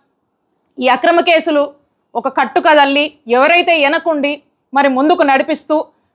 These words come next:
ప్రోత్సహిస్తున్న వాళ్ళని, అలాగే దీనికి ఆద్యం పోస్తూ ఆ కట్టుకథకు ప్రాణం పోస్తూ కేసులు పెడుతున్నటువంటి ఈ పోలీసుల్ని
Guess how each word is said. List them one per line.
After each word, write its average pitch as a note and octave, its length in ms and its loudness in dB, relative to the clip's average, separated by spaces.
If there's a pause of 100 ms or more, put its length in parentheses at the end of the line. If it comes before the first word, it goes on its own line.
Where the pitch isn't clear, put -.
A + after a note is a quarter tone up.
(220)
ప్రోత్సహిస్తున్న E4 680 0
వాళ్ళని, D#4 500 0 (500)
అలాగే C#4+ 540 0 (360)
దీనికి D#4 260 0
ఆద్యం C#4+ 320 2
పోస్తూ D4 520 -2 (560)
ఆ C#4 60 2
కట్టుకథకు D4+ 560 0
ప్రాణం D4+ 340 0
పోస్తూ D4 280 0
కేసులు D4+ 380 -2
పెడుతున్నటువంటి C#4+ 580 -2
ఈ D4+ 60 -4
పోలీసుల్ని B3 600 -4